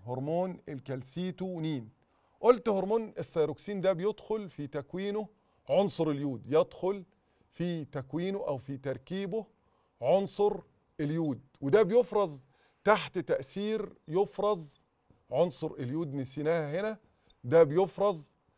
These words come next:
تحت تأثير نخامي، تحت تأثير نخامي. يعني ايه نخامي؟ يعني من الغدة النخامية تحت تأثير هرمون ال تي اس اتش.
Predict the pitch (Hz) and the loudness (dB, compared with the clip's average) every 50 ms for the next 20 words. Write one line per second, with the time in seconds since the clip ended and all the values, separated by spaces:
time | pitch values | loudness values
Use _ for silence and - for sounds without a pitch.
0 | _ _ _ _ - 180 190 180 151 - - - 156 - 160 - - 175 - - | _ _ _ _ 6 8 8 8 6 0 -8 -8 -6 -2 -2 -2 -4 -4 -10 -8
1 | 190 196 202 208 202 185 175 165 - - 196 185 175 151 131 113 107 - _ - | -6 -4 -2 -2 -2 -4 -4 -4 2 8 10 10 10 10 8 0 -8 -10 _ -2
2 | 165 156 - - - 135 - 139 127 - - - - 165 170 180 190 202 208 185 | -2 -2 -2 -4 -12 -12 -8 -8 -8 -8 -10 -12 -8 -6 -6 -4 -2 -2 -4 -4
3 | 165 _ _ _ _ _ _ _ _ _ _ _ - 135 143 - - 180 175 170 | -6 _ _ _ _ _ _ _ _ _ _ _ -6 -6 -4 2 8 10 10 10
4 | 151 135 117 107 - _ _ _ _ - _ - 131 127 135 156 175 180 170 - | 10 6 0 -8 -10 _ _ _ _ -20 _ -6 -4 -2 0 0 0 0 -2 0
5 | - 175 170 170 170 160 151 131 131 139 139 139 135 131 131 156 196 185 160 151 | 4 4 4 4 4 2 0 -2 -2 -2 -2 -2 -2 -2 2 2 2 2 0 0
6 | 165 208 208 190 _ _ _ _ _ - 135 131 135 131 - 143 139 160 185 190 | 0 0 0 -2 _ _ _ _ _ -6 -4 -4 -4 -2 -2 -2 0 0 2 2
7 | 175 - - 139 - - 160 131 139 127 131 - 180 165 151 151 156 156 160 185 | 2 0 0 -4 -6 -6 -8 -6 -4 -6 -4 -4 -4 -4 -2 -2 -2 -2 0 0
8 | 196 208 208 202 - - _ _ _ _ - 139 135 135 - 202 196 180 180 - | 0 -2 -2 -4 -8 -14 _ _ _ _ -10 -10 -8 -4 -4 -4 -2 -4 -6 -6
9 | - - 135 143 127 - - - - | -6 -6 -6 -6 -6 -10 -14 -20 -20